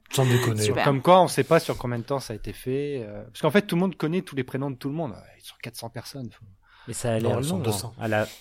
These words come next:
Speaker 4: non, mais c'est vrai que ça a l'air d'être sur un temps quand même assez, euh, assez long.
Speaker 3: Non, parce que
Speaker 2: Oui,
Speaker 3: forcément,
Speaker 2: oui,
Speaker 3: il y a
Speaker 2: c'est
Speaker 3: la
Speaker 2: pas
Speaker 3: vie
Speaker 2: en
Speaker 3: de,
Speaker 2: une
Speaker 3: il y a,
Speaker 2: journée,
Speaker 3: il y a
Speaker 2: hein,
Speaker 3: la vie de
Speaker 2: clairement,
Speaker 3: tous les
Speaker 2: ouais.
Speaker 3: jours, il y a, il y a les
Speaker 1: Oui, puis on
Speaker 3: douches,
Speaker 1: les
Speaker 3: il y a
Speaker 1: fait
Speaker 3: les
Speaker 1: dormir en
Speaker 3: repas.
Speaker 1: plus.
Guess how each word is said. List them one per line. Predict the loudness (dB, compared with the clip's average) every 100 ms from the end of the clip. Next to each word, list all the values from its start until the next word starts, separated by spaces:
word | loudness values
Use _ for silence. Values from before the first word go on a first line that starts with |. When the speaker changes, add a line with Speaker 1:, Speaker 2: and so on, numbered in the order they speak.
| -20 -20 _ -20 -20 -20 _ -6
Speaker 4:
non, | -2
mais | -2
c'est | -2
vrai | -2
que | -2
ça | -2
a | 0
l'air | 0 0
d'être | -2 -10
sur | -10 -10
un |
temps | -8 -8
quand | -6
même | -6 -4
assez, | -4 -6 -6 -4
euh, | -2 -4 -4 -6 -10 _ _ _ _ _ _ _ _
assez | -4 -2 -2
long. | -4 -6 _ _ _ -6
Speaker 3:
Non, | -6
parce | -2
que | -2
Speaker 2:
Oui, |
Speaker 3:
forcément, | 4 8 8 8
Speaker 2:
oui, | 6
Speaker 3:
il |
y | 6
a |
Speaker 2:
c'est |
Speaker 3:
la | 6
Speaker 2:
pas | 6
Speaker 3:
vie |
Speaker 2:
en |
Speaker 3:
de, | 6
Speaker 2:
une |
Speaker 3:
il | 6
y |
a, | 6
Speaker 2:
journée, | 6
Speaker 3:
il | 4
y |
a |
Speaker 2:
hein, | 4
Speaker 3:
la | 4
vie | 4
de |
Speaker 2:
clairement, | 2 0
Speaker 3:
tous | 0
les |
Speaker 2:
ouais. | 0
Speaker 3:
jours, | 2 2 2
il | 2
y |
a, | 0 -2 -4 -6 -8
il | -10
y | -8 -8 -8
a | -4
les | -2
Speaker 1:
Oui, | 0
puis | 2
on |
Speaker 3:
douches, |
Speaker 1:
les | 2
Speaker 3:
il |
y |
a | 2
Speaker 1:
fait |
Speaker 3:
les | 2
Speaker 1:
dormir | 2 2 0 0
en |
Speaker 3:
repas. | -2 -4
Speaker 1:
plus. | -8